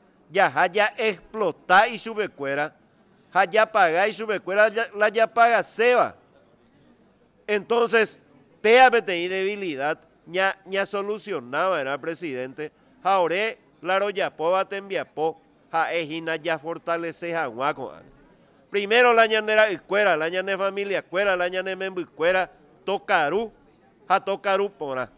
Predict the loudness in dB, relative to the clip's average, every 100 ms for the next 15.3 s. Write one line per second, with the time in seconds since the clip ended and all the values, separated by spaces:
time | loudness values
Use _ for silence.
0 | _ _ _ _ _ _ -2 0 4 2
1 | 2 -4 -6 _ 0 0 2 0 -2 -2
2 | -2 -2 -4 -2 0 0 -4 _ _ -8
3 | -2 0 0 -2 -2 -2 -2 -8 -2 -2
4 | -2 -4 -2 0 -2 -4 -10 -10 _ _
5 | -2 -2 -4 -2 -4 -2 -2 -2 -4 -4
6 | -6 -4 -10 -8 -10 -10 -12 -20 _ _
7 | _ _ -10 -8 -4 -2 2 0 0 -4
8 | -2 -2 -2 -2 -6 -2 -4 -2 -2 -2
9 | _ _ _ _ _ _ _ _ _ -8
10 | -6 -2 -2 -4 -18 _ _ _ _ _
11 | 0 0 0 -6 -8 -2 2 4 4 0
12 | -4 -4 -4 -2 0 0 -4 -10 -10 -8
13 | -10 -8 -2 -2 0 -8 -4 -4 -6 -6
14 | -6 -6 -8 -10 -10 -10 -10 -12 -12 -12
15 | -12 -14